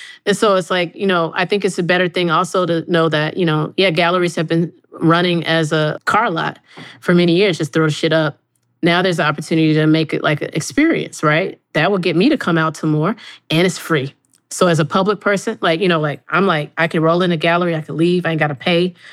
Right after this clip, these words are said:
I ain't gotta join, pay a hundred dollars a year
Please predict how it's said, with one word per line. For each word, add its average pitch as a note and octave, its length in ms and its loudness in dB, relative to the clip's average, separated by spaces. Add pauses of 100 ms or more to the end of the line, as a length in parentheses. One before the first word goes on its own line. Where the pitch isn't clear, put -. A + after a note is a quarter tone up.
(280)
I F3 60 -2
ain't E3 100 2
gotta D#3 160 0
join, F3 600 2 (480)
pay F#3 120 2
a E3+ 40 4
hundred E3 180 4
dollars D#3+ 300 2
a D#3 40 2
year E3+ 440 2